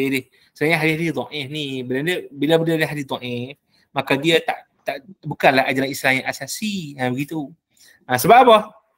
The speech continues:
Sebab tak boleh nak jawab. <laughs> Waktu tu gelombang kebendaan materialistik tu begitu kuat.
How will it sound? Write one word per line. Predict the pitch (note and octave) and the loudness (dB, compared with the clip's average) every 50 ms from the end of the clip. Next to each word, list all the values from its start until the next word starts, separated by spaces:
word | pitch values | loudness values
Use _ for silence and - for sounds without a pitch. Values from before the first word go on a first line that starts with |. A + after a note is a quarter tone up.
| _ _ _ - | _ _ _ -4
Sebab | F#3+ F#3+ F#3+ | -4 -4 -2
tak | - - A3+ B3 | 0 0 2 2
boleh | A#3+ | 4
nak | - A#3 G#3+ | 4 4 4
jawab. | G#3+ A#3+ B3+ B3+ A3+ G3 - - - _ - - - - - - _ _ | 6 6 8 8 6 4 4 0 -8 _ -16 -16 -16 -18 -20 -20 _ _
<laughs> | - - - A3+ - - _ _ _ _ _ _ | -12 -4 -2 -4 -4 -4 _ _ _ _ _ _
Waktu | E3+ F3 F3+ F3+ G3 F#3+ | -2 -2 0 0 0 0
tu | G#3 | 0
gelombang | F3 E3+ F#3 F#3+ G3 G#3 G#3+ G#3+ F#3+ G#3+ G3+ G3 F#3 F3+ E3+ - | 0 0 4 4 4 4 4 0 -2 -2 -2 -2 -4 -8 -10 -8
kebendaan | - F#3 E3+ F#3+ F#3 F3+ F3 F#3 F#3 - G3 F#3 F3+ E3+ E3+ E3+ | -8 -4 -4 -2 -4 -2 0 0 0 0 -2 -4 -4 -6 -6 -8
materialistik | E3+ E3+ - F3 F3 E3+ - - - D#3+ - | -8 -8 -8 -8 -8 -8 -8 -10 -14 -18 -16
tu | E3+ D#3+ | -14 -14
begitu | E3 D#3+ - - _ | -12 -14 -14 -18 _
kuat. | - D#3+ - - | -6 -6 -6 -6